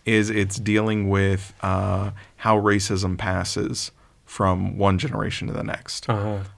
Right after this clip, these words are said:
Speaker 1: Uh, it did that a lot in this. It's, it's dealing with it with Lady Trieu and her daughter,
Speaker 2: Mm-hmm.
Speaker 1: her mom, whatever.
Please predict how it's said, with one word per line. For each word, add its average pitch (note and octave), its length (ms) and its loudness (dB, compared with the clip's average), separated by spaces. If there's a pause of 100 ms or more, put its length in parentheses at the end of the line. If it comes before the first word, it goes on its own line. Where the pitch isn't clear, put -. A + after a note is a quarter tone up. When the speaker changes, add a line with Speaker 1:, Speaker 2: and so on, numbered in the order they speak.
Speaker 1:
Uh, F#2+ 360 -2
it G2+ 220 -2
did G#2+ 200 2
that F#2 280 2
a G2 40 -4
lot F#2+ 400 -2
in G2 140 -2
this. G2+ 280 -6
It's, F#2+ 160 -6
it's G#2+ 240 -4
dealing G2+ 380 0
with G2 180 0
it - 80 -2
with - 140 -6
Lady G2 260 0
Trieu F#2+ 240 -2
and F#2 140 -2
her F#2+ 100 -4
daughter, A#2+ 540 2 (120)
Speaker 2:
Mm-hmm. G#2+ 260 0
Speaker 1:
her F2 80 0
mom, G2+ 500 2
whatever. G2 480 0